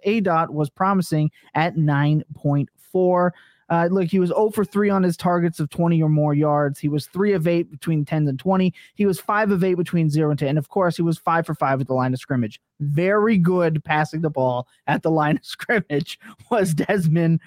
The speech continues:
Ridder. Uh, he was better under pressure than not with his sixty-two point one passing grade under pressure. Uh, he was not t-, he was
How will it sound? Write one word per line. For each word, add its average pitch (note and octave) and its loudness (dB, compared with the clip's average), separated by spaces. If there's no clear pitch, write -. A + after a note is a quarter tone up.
Ridder. D#3+ 2
Uh, F3 2
he G#3 0
was A3 2
better G#3+ 2
under G3+ 0
pressure F3+ -4
than D#3 0
not D#3 0
with D3+ -4
his C#3 -2
sixty-two E3 -4
point D#3 -2
one D3+ 0
passing C#3 -2
grade C#3 0
under C3 -2
pressure. F3 0
Uh, D#3+ 0
he E3 -8
was E3+ -2
not F#3+ -2
t-, D#3+ -8
he D3+ -6
was D3+ -2